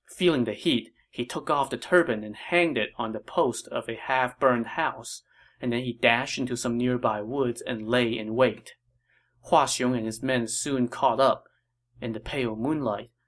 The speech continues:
they spotted the scarlet turban in the distance and surrounded it.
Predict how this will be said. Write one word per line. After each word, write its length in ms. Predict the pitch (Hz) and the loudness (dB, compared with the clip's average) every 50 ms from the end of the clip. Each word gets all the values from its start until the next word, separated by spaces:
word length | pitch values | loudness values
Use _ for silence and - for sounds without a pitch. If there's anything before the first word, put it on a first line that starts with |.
| _ _ | _ _
they 120 | - 117 110 | -6 -6 -4
spotted 520 | - - - - 135 131 135 131 117 110 | -4 -8 -6 -4 0 0 2 2 0 -2
the 80 | - 117 | -6 -8
scarlet 500 | - - - - 127 127 123 117 113 - | -8 -4 0 2 4 4 4 2 -2 -6
turban 400 | - - 139 135 123 120 107 110 | -4 -2 -2 0 0 -2 -2 -4
in 120 | 113 110 | -4 -6
the 80 | 110 110 | -8 -6
distance 580 | - 123 117 117 - - 147 147 156 - - - _ _ - | -4 -4 -4 -4 -2 -4 -4 -4 -4 -6 -10 -14 _ _ -8
and 140 | 127 120 117 | -6 -4 -4
surrounded 600 | - - 117 104 104 120 135 147 147 135 120 110 | -4 -4 -4 -2 2 2 2 2 2 2 0 -2
it. 240 | 104 101 104 - | -2 -4 -6 -6